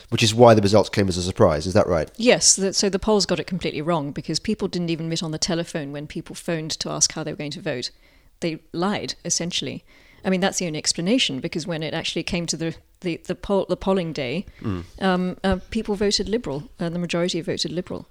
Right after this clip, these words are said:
Speaker 2: So I wonder why, and I do wonder why the English don't look at, don't look at that as an example and, and take, take, um, um,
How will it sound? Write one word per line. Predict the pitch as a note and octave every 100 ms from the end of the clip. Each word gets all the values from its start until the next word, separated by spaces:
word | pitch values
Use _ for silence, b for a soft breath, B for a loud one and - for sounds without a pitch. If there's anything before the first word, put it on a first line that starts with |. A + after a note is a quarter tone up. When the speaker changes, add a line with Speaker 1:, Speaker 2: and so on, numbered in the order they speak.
| b b b b b
Speaker 2:
So | - G#3 G3 F#3 F#3+ b b b b
I | G#3
wonder | G3+ A3+ C4 B3
why, | A3 G#3 G3 F#3+ F#3+ - - _
and | G3+ F#3+
I |
do | F#3 C4
wonder | A3+ F#3+
why | F3 E3+
the |
English | E3+ D#3+ E3 - _ -
don't | F#3 F#3
look | E3 -
at, | G3+ - F#3+
don't | G3 F3+
look | E3 -
at | -
that | D3+ -
as | E3+
an |
example | D#3+ - E3 E3+ D#3+ -
and, | E3 E3 -
and | F#3+ F3+ - _ -
take, | G#3+ G#3 - - _ _ _ _ _ _ -
take, | A#3 F#3+ - -
um, | G3 F3+ F3+ F3 - _ _ - - _ _ _ _ _ _ _ -
um, | F#3+ F3 E3+ E3+